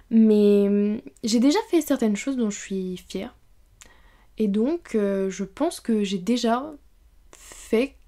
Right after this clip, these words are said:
que pour certaines personnes, à cette échelle-là,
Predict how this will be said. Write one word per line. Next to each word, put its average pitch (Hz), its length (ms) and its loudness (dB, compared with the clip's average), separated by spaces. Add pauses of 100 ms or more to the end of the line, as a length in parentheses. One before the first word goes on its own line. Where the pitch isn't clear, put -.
(140)
que 185 440 -4 (240)
pour - 220 -10
certaines 277 640 2
personnes, 220 640 -2 (1300)
à 190 80 -12
cette - 200 -16
échelle-là, 190 540 -6